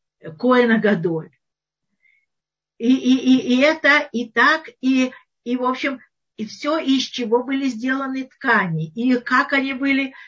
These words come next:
э, как они были там прошиты, и что было сначала, что было потом,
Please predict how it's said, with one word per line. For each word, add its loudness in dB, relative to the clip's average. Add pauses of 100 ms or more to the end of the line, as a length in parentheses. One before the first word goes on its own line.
(160)
э, 4
как 0
они -4
были -2
там -8
прошиты, -6
и -4
что -6
было -2
сначала, -4
что -6
было -2
потом, -2